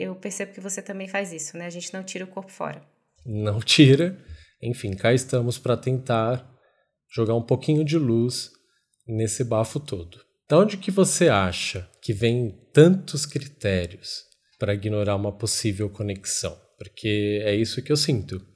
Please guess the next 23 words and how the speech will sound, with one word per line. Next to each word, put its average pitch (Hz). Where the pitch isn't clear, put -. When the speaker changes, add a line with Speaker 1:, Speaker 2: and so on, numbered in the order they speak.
Speaker 2:
como 98
eu 98
disse 104
na, 104
na, 98
na 107
maioria 104
das 113
leituras 123
que, 98
é, 90
se -
debruçam 110
sobre 98
as 92
relações. 87
A 85
gente 87
percebe 104
uma 113
espécie 110
de 110
checklist 147